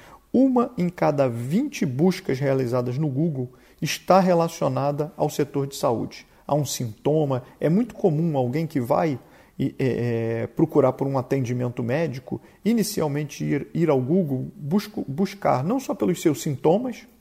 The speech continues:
quando ele tem apenas ainda um sintoma, como também pela doença, pelo diagnóstico, se ele já tem um diagnóstico firmado,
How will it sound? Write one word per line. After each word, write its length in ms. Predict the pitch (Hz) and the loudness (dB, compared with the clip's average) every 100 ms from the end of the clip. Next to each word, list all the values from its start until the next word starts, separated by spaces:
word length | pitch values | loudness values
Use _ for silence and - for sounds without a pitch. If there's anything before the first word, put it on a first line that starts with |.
| - | -6
quando 220 | 156 147 | 0 2
ele 80 | 135 | 2
tem 180 | 139 139 | 2 0
apenas 460 | 123 180 151 127 | 0 0 -2 0
ainda 340 | 131 127 120 120 | 0 -2 -2 -4
um 100 | 123 | -6
sintoma, 600 | - 147 - 156 185 - - - - | -6 -6 -2 0 -2 -6 -14 -20 -4
como 220 | - 294 | 2 2
também 320 | 214 160 156 196 | 2 0 0 0
pela 200 | 208 208 | 0 2
doença, 460 | 208 175 165 - | 2 2 0 -2
pelo 240 | 135 180 156 | -2 -2 0
diagnóstico, 720 | 160 156 131 165 139 - 139 | -2 -2 -4 -4 -6 -12 -6
se 120 | - | -2
ele 120 | 202 | -2
já 120 | 190 | -2
tem 200 | 185 214 | -4 -4
um 80 | 208 | -2
diagnóstico 560 | 170 147 139 131 - - | -2 -4 -6 -8 -12 -8
firmado, 600 | 131 120 131 165 123 | -6 -4 -4 -4 -4